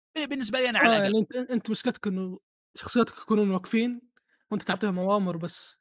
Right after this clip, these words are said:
Speaker 2: عكس
Speaker 1: بس.
Speaker 2: ال إكس كوم اللي أنت تحرك، تروح، تجي،
Speaker 1: بالضبط.
Speaker 2: تحاول تهرب
Speaker 1: آه، وف-،
Speaker 2: من ال-
Speaker 1: آه، أيوه، وفي نفس الوقت ل-، لما يهاجموني مثلًا أقدر مثلًا أ-، أسوي أي حاجة، سواء كان راوغ، أصد، أ-، أفعل أي حاجة،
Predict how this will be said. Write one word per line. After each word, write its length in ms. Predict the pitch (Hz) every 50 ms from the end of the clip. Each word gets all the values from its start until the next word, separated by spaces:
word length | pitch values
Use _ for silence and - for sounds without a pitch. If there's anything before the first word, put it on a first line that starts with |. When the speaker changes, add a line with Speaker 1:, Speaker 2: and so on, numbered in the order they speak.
| _ _ -
Speaker 2:
عكس 240 | 208 214 - - 202
Speaker 1:
بس. 180 | 180 175 170
Speaker 2:
ال 80 | 170 170
إكس 340 | 170 180 202 - - - -
كوم 440 | - 214 190 185 175 170 170 170 165 - - - - _ -
اللي 100 | 190 208
أنت 140 | 196 - 156
تحرك، 460 | - - 220 214 - - - - -
تروح، 320 | - - 196 190 180 -
تجي، 280 | - - 196 151 175 180
Speaker 1:
بالضبط. 180 | 175 190 - - -
Speaker 2:
تحاول 480 | - 220 202 190 185 185 180 175 175 - - - - _ -
تهرب 240 | 254 202 208 196
Speaker 1:
آه، 100 | 185 151
وف-، 60 | 151 175
Speaker 2:
من 80 | 180 180
ال- 260 | 175 170 170 170 - _ _ _ -
Speaker 1:
آه، 60 | 180 - _ _ _ _ -
أيوه، 120 | 180 175 190
وفي 120 | 180 208
نفس 160 | 208 196 -
الوقت 200 | 202 196 - -
ل-، 120 | 185 165 185
لما 180 | 190 175 185
يهاجموني 520 | 185 170 170 185 170 156 175 175 175 175 165
مثلًا 280 | 165 - 180 170 147
أقدر 260 | 151 165 139 170 170 156 - - - - - -
مثلًا 160 | 170 165 185 180
أ-، 260 | - 185 165 - -
أسوي 300 | 170 - 196 175 185 170 170
أي 120 | 170 160
حاجة، 220 | - - 147 147
سواء 220 | 139 - 143 139 143
كان 180 | - 135 135 131 131
راوغ، 520 | 147 156 165 165 160 160 160 160 147 151 - -
أصد، 420 | 131 - - 165 170 170 147 139
أ-، 200 | - - 160 -
أفعل 220 | 208 208 - 196 202
أي 200 | 233 233 196 170
حاجة، 320 | - 156 139 135 127 -